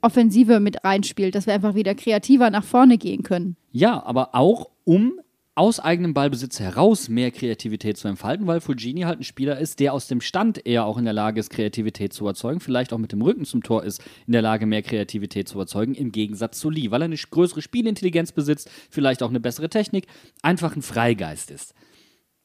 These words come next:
Speaker 2: Aber das hat man nach wie vor nicht so hinbekommen.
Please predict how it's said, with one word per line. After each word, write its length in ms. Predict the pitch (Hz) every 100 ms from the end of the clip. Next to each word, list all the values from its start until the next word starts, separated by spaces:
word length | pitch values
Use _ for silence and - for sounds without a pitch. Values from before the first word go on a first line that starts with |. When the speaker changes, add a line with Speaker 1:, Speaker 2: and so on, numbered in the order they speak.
| _ -
Speaker 2:
Aber 480 | 156 202 170 196 - _ _ - _ _
das 300 | - 165 175
hat 140 | - 165
man 120 | 165
nach 220 | 185 185
wie 80 | 175
vor 240 | - 180
nicht 140 | 175 -
so 100 | 170
hinbekommen. 580 | 190 143 101 98 85